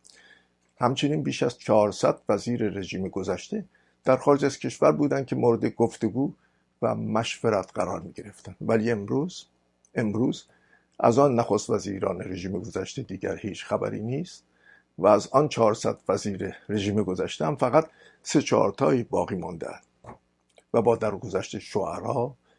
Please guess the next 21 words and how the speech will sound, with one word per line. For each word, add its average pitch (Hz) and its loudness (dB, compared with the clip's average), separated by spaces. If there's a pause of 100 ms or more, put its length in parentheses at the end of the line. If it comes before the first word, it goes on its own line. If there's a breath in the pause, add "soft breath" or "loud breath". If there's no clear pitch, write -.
(160)
نویسندگان 107 -2 (500)
و 120 4
روشنفکران 101 -2
فرهنگی 95 -4
ما 92 -6
در 87 -4
خارج 101 -4
از 101 -4
کشور، 160 2 (420 soft breath)
جامعهٔ 127 2
ما 113 -2 (280)
در 117 0
اینجا 104 2 (140)
تهی 139 2
شد - -2 (360 soft breath)
از 113 2
حضور 135 0
عده‌ای 107 -2
از 98 -2
شخصیت‌هایی 107 0
که 151 -6